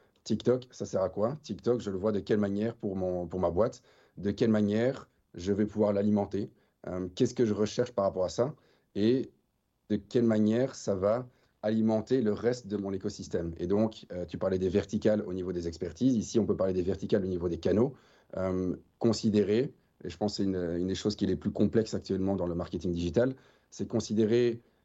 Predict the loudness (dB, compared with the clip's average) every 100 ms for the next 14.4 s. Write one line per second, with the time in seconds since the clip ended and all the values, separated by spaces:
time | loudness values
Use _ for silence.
0 | -8 -4 -2 0 2 2 4 2 2 0
1 | -4 _ _ _ _ -6 -4 0 0 0
2 | -2 0 0 0 0 0 -6 -6 -2 0
3 | -2 -4 -2 0 0 0 -2 -2 -2 -2
4 | 0 0 0 -2 _ _ _ -8 -4 -2
5 | -2 2 2 4 2 2 -2 -4 -2 0
6 | -2 -4 -6 -4 -4 0 2 4 4 2
7 | 2 -4 -2 0 -2 -4 -6 -4 2 2
8 | 2 -4 _ _ -10 -6 -4 -2 -4 0
9 | 2 2 2 0 2 2 2 0 0 2
10 | 2 0 -2 -2 0 0 0 -2 0 -2
11 | 2 2 2 -4 _ _ -2 2 2 2
12 | 0 2 4 2 2 0 -4 -12 _ _
13 | -8 -4 -2 -2 0 2 2 2 2 2
14 | 2 2 2